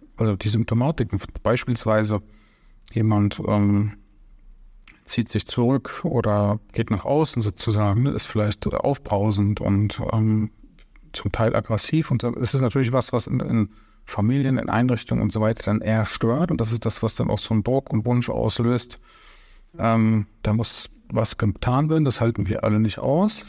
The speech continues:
Deswegen muss da jetzt in Therapie. Und der junge Mensch, der hier sitzt, sagt, ja, ich hab gerade ganz andere Themen. Ich, ähm,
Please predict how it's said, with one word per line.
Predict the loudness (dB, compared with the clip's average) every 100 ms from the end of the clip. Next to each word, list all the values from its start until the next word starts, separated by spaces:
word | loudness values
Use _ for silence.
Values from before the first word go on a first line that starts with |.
| -12 -6
Deswegen | -4 0 0
muss | 0 0
da | -2
jetzt | 0 -2
in |
Therapie. | -2 0 0 -2 0 0 0 -6 -20 _ _ _ -6
Und | -2 2
der | 2
junge | 4 4
Mensch, | 2 0
der | 0
hier | 2 2
sitzt, | 0 -2 -4
sagt, | 0 0 0 0
ja, | 0
ich | 0
hab | -2 -6
gerade | -8 -2 -2 0
ganz | -2 0
andere | 2 2 0
Themen. | 0 2 2
Ich, | 0 -2 0
ähm, | 2 0